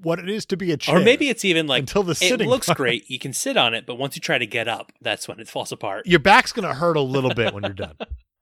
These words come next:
Speaker 2: Well, yeah, I think by the third act, that's when you just need to sh-, completely shut off.
Speaker 1: And that's
Speaker 2: That
Speaker 1: okay.
Speaker 2: is fine.
Speaker 1: 'Cause I, at that point, I feel like the movie wants you to be completely out of it in the best possible
Speaker 2: Yeah,
Speaker 1: way.
Speaker 2: I think that's how I take most movies, though, is I shut off and just try to live in them.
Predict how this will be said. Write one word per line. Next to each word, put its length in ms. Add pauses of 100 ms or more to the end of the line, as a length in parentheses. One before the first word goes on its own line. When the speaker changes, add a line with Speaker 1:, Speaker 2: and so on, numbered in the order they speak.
Speaker 2:
Well, 380
yeah, 180
I 100
think 200
by 100
the 140
third 280
act, 160
that's 160
when 120
you 80
just 200
need 120
to 80
sh-, 160
completely 340
shut 240
off. 260 (300)
Speaker 1:
And 100
that's 140
Speaker 2:
That 60 (120)
Speaker 1:
okay. 120
Speaker 2:
is 120
fine. 280 (240)
Speaker 1:
'Cause 100
I, 120
at 180
that 160
point, 180
I 60
feel 180
like 160
the 80
movie 240
wants 300
you 80
to 60
be 260 (260)
completely 560 (300)
out 200
of 80
it 160
in 120
the 60
best 260
possible 260
Speaker 2:
Yeah, 140
Speaker 1:
way. 100
Speaker 2:
I 100
think 200
that's 200
how 200
I 100
take 340
most 220
movies, 300
though, 200
is 140
I 120
shut 280
off 240
and 160
just 180
try 140
to 100
live 280
in 160
them. 240